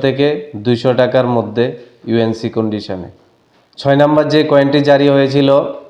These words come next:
নাইনটিন এইটটি নাইনে, এই কয়েনটির থিম ছিল ফুড অ্যান্ড এনভায়রনমেন্ট। এই কয়েনটি তিনটি মিন্টে জারি করা হয়েছিল, বোম্বাই, হায়দ্রাবাদ, নয়ডা।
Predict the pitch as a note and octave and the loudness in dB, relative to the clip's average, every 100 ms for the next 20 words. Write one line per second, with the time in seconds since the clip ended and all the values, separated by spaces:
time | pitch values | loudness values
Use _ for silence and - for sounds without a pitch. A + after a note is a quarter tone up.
0 | - A#2+ B2+ C3+ C#3 C#3+ C#3 C#3 C#3 C3 | -10 -2 0 2 2 2 2 0 2 4
1 | B2+ B2+ C3 C#3 C3+ - _ _ - C3+ | 2 2 0 0 -6 -16 _ _ -2 -2
2 | C3+ C#3 C3+ C3+ C#3 C3 C#3 C#3 C3 D3 | 2 2 4 2 0 0 2 2 2 2
3 | C3+ C3 C3+ - - _ _ - C#3 D3 | 2 2 -2 -10 -20 _ _ 0 2 4
4 | D3 C#3 C#3 - B2+ B2 B2 B2 A2+ G2 | 4 4 2 0 0 2 0 2 0 -2
5 | F#2 - - _ _ _ B2+ C3+ C3+ C3+ | -6 -14 -20 _ _ _ -2 0 2 2
6 | C3+ C#3 C#3+ C3+ C3 C#3 C#3 C3+ C#3+ C3 | 2 0 0 0 2 2 4 2 0 2
7 | C3 C3 C3+ C3 C3 C3 C3 B2+ B2+ C#3 | 2 2 2 2 2 0 0 0 0 -2
8 | - - _ _ A2 C3 C#3 C#3 C#3 D3 | -14 -20 _ _ -2 0 2 4 4 2
9 | - - - A#2 A#2 B2+ B2+ C3+ C#3 C#3 | -4 -8 -2 0 2 0 2 2 0 -4
10 | - - A2 A2 A2+ G#2+ F#2 | -16 -18 -8 -2 0 0 -4